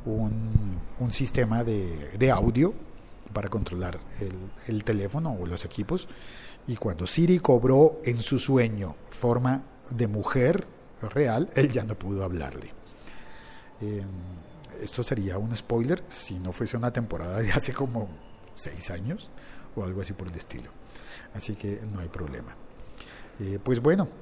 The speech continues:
ahora la cosa está en que queda la pregunta. ¿El Sonos One será capaz también de incorporar a Cortana y a Siri? Porque anunció que será compatible también con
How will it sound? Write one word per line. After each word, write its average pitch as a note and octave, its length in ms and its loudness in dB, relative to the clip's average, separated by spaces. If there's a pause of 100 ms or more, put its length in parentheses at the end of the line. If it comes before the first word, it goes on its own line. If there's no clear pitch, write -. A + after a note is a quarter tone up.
(120)
ahora A2 480 2
la G#2+ 180 0
cosa A2+ 260 0
está C3 300 2
en C3 220 0
que A2 360 2 (360)
queda G#3 240 8
la F#3 80 6
pregunta. F#2+ 440 -2 (1080)
¿El B2+ 160 6
Sonos G3+ 440 4
One C3 400 4 (240)
será D3+ 460 4
capaz D#3+ 380 2
también D#3 440 2
de D#3+ 60 2
incorporar C#3 840 2
a A#2+ 220 2 (140)
Cortana D3 760 4 (520)
y A#2 160 0
a G2+ 80 -4
Siri? F#3 400 2 (640)
Porque D3 480 4
anunció D#3 640 4
que D#3+ 160 2
será B2 440 2
compatible E3+ 680 2
también B2 340 0
con C#3 260 0